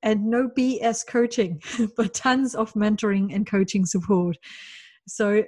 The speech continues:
we really dive deep. You're gonna get direct feedback from me, but in a very, very safe space. That's important, where we can feel we can share, we can be open, and no question is a stupid question. That is something that's really important to me.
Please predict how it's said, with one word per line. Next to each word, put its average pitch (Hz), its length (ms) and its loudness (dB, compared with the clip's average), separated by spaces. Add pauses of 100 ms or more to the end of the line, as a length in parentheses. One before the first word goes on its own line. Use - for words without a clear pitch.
(100)
we 214 340 0
really 220 300 2
dive 208 360 -4
deep. 226 320 0 (720)
You're 196 140 2
gonna 202 200 2
get 196 240 -2
direct 262 400 0
feedback 285 480 0
from 247 180 0
me, 285 220 0 (800)
but 220 300 0 (100)
in 208 260 2
a 196 160 2
very, 214 360 2
very 196 300 0
safe 196 320 0
space. - 640 -2 (600)
That's 208 260 -2
important, 190 600 0
where 196 120 0
we 196 100 2
can 202 180 -2
feel 226 220 4
we 214 100 6
can 233 320 -2
share, 220 280 0
we 208 100 0
can 208 280 -2
be 208 140 4
open, 190 540 0
and 196 260 -6 (100)
no 214 160 0
question 208 380 -2
is 202 140 -2
a 208 40 4
stupid 202 380 0
question. 185 540 -2
That 196 180 0
is 180 120 -2
something 185 320 0
that's 180 240 -4
really 190 200 2
important 180 420 -4
to 185 60 -8
me. 190 220 -12